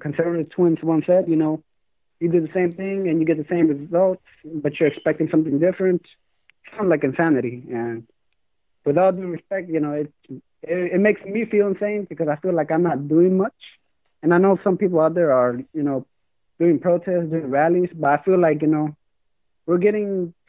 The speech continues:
so, so easily pushed to the point that, you know, we're like carpets, man. We can be, like, walked over. And yet, you know, people seem to look at it as the new norm. So what are, you know, what are your suggestions we should do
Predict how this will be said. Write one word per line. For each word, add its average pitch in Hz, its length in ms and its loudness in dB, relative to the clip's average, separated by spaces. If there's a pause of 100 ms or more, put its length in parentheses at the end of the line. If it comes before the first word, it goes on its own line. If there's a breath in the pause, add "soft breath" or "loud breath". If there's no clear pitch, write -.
so, 196 320 2
so 170 680 2
easily 175 420 2
pushed 208 380 -2
to 156 80 -6
the 139 80 -8
point 175 260 2
that, 131 260 4
you 151 80 2
know, 156 140 2
we're 151 180 2
like 135 220 2
carpets, 202 540 -4
man. 147 300 -2
We 160 80 2
can 170 140 0
be, 160 140 4
like, 139 380 0
walked 143 260 0
over. 143 380 -6 (640)
And 135 160 0
yet, 151 300 2 (180)
you 139 100 -4
know, 123 360 -2 (560)
people 175 520 4 (300)
seem 196 160 2
to 175 160 2 (480)
look 196 240 2
at 165 140 2
it 143 360 0
as 135 60 -14
the 123 320 -2
new 165 200 0
norm. 175 360 2 (1300)
So 156 140 4
what 190 220 2
are, 214 260 -6
you 185 120 -2
know, 180 120 -6
what 190 140 0
are 208 40 2
your 196 160 0
suggestions 165 640 -2
we 156 100 -4
should 151 160 -8
do 151 180 -2